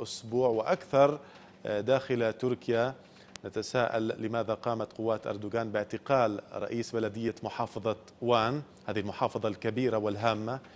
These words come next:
فيما الجيش التركي يقوم بحرق سيدة في منزلها. ورئيس حزب السعادة التركي يقول إن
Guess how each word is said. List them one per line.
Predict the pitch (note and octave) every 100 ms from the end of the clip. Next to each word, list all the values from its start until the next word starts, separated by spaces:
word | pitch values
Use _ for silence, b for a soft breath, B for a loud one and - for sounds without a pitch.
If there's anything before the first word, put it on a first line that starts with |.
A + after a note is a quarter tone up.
| B B
فيما | - G#2+ G#2+
الجيش | G2 D3+ F3+ -
التركي | - - C3 A2+ A#2+ G#2
يقوم | G2+ E3+ C3 A#2
بحرق | A2 - C3+ A2+ - A2+ -
سيدة | - B2 A#2+ C3+ B2 C3 C3 B2+ B B
في | - B2+ A#2 - -
منزلها. | A#2 B2 A#2 C#3 F#2+ D#2+ - B B B F2
ورئيس | F2 F2 A#2 A2 -
حزب | C3 A2 G#2
السعادة | G2 - A2 A#2 G#2
التركي | A2 - A#2 A2+
يقول | G#2+ - B2
إن | A2+ A2